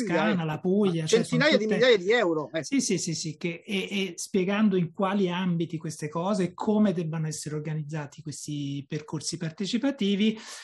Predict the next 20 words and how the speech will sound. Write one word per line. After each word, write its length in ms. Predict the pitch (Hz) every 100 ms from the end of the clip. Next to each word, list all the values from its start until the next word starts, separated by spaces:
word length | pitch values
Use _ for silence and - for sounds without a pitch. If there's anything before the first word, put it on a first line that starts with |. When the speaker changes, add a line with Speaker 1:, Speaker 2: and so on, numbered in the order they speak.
| - -
Speaker 1:
E 120 | 208
poi 160 | 285 302
parlavi 420 | 208 185 170 170
del 180 | 170 160
dibattito 600 | 156 170 165 185 180 156
pubblico, 400 | 180 147 156 160
il 80 | 160
dibattito 500 | 160 175 - 170 180
pubblico 480 | 302 294 214 156
però 320 | 151 170 220 -
c'è 140 | - 151
anche 280 | 147 156
a 40 | 170
livello 360 | 160 156 151
nazionale 560 | 151 151 - 226 330 160
adesso, 400 | 147 139 - 151
no? 300 | 185 294 - _ _ _
Speaker 2:
Esatto, 680 | 202 240 - 139 - - 175
dal 600 | 160 240 311 277 247 196
duemila 760 | 175 226 233 285 277 240 214